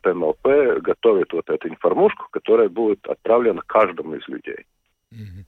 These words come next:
Speaker 2: А она будет на латышском языке или она будет каким-то образом продублирована на русский тоже?
Speaker 1: Ну,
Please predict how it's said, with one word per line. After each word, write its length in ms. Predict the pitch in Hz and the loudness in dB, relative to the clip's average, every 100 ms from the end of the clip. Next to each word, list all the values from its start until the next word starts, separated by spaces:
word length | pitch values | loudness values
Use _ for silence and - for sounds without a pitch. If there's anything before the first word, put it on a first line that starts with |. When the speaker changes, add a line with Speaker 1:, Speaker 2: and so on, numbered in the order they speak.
| _ - - | _ -16 -6
Speaker 2:
А 120 | 131 143 | -2 2
она 220 | 143 131 | 4 4
будет 320 | 117 131 - | 4 0 0
на 180 | 127 120 | 0 2
латышском 480 | 120 - 175 - 160 | 2 0 -4 -4 -2
языке 360 | 151 156 151 | 0 2 2
или 240 | - 135 123 | 4 2 2
она 200 | 123 120 | 2 0
будет 220 | 123 123 | 0 -4
каким-то 300 | - 120 123 | -4 -4 -2
образом 220 | 113 110 | -2 -4
продублирована 580 | - 117 117 120 110 107 | -2 0 4 4 4 0
на 100 | 107 | 0
русский 260 | 107 - 104 | 0 -2 -2
тоже? 220 | 101 117 | 2 4
Speaker 1:
Ну, 180 | 156 | 4